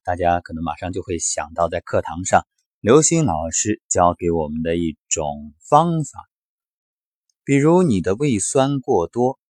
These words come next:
感觉肚子里面不舒服啊，这个时候啊，就可以拍打大腿前面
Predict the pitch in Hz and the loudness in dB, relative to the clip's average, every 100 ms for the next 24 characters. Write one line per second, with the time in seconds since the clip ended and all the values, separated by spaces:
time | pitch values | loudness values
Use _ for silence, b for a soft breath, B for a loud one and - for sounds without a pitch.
0 | _ _ _ _ _ 78 78 78 87 85 | _ _ _ _ _ -8 -8 -6 -2 2
1 | 92 95 104 _ _ _ _ _ _ _ | 2 2 -2 _ _ _ _ _ _ _
2 | _ _ - 117 - 85 85 92 95 92 | _ _ -6 -4 -4 -6 -4 -2 -2 -4
3 | 95 _ _ - 160 - 185 180 - - | -8 _ _ -8 -8 -2 -2 -2 -6 -14
4 | _ _ _ _ _ _ _ _ _ - | _ _ _ _ _ _ _ _ _ -12
5 | - 170 165 - 113 113 110 110 104 - | -8 -8 -6 -6 -2 -2 -2 -6 -10 -4
6 | 82 - - 95 92 78 73 _ _ _ | -4 -4 -2 -2 0 -2 -6 _ _ _
7 | _ _ - 185 139 101 - 80 78 - | _ _ 0 2 2 -2 -6 -4 -4 -6
8 | - 87 90 147 165 127 | -6 -4 -2 -2 -2 -4